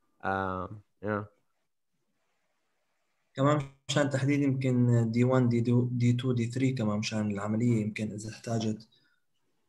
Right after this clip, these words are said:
Speaker 1: تمامًا، إيه، تمامًا. حسب إذا دي وان أما دي تو انعملت. هلا هون حتى بأمريكا، آه،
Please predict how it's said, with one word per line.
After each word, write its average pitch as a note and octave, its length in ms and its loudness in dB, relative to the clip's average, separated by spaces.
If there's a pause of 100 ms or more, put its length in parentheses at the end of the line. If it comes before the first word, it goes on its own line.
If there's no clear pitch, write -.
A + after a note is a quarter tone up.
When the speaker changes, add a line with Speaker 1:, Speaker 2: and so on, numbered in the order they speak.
(1200)
Speaker 1:
تمامًا، A#2 640 0
إيه، G#2 280 -10
تمامًا. G#2+ 600 -2
حسب A2 440 -2
إذا G#2 240 0
دي A2+ 240 -2
وان A#2+ 260 2
أما G#2 160 0
دي G#2 200 -2
تو A2+ 220 -2
انعملت. G#2+ 760 -2
هلا G#2 360 0
هون B2+ 240 2
حتى C#3+ 320 0
بأمريكا، A2+ 560 0
آه، C#2 880 -4